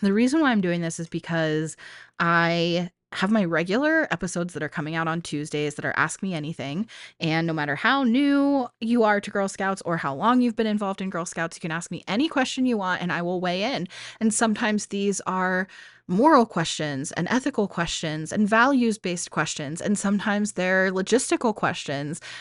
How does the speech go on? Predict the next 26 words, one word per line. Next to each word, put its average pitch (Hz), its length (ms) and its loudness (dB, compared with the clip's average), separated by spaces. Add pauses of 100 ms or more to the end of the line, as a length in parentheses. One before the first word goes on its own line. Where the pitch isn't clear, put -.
(120)
And 208 160 2
sometimes 214 480 2
they're 208 200 2
experience-based 208 1080 2
questions 180 400 -4
like, 170 140 -2
"Hey, 190 200 0
in 175 100 0
your 170 100 0
experience." 202 560 -2 (240)
And 196 80 0
sometimes 311 440 2
they're 294 180 4
like, 226 240 4 (100)
"What 170 240 4
are 190 160 4
the 196 140 0
rules?" 180 580 -2
<laughs> - 60 -18
questions, 202 800 4
right? 196 320 4 (260)
So 214 320 6
there's 214 240 4
all 220 300 2
kinds 202 360 0
of, 175 400 0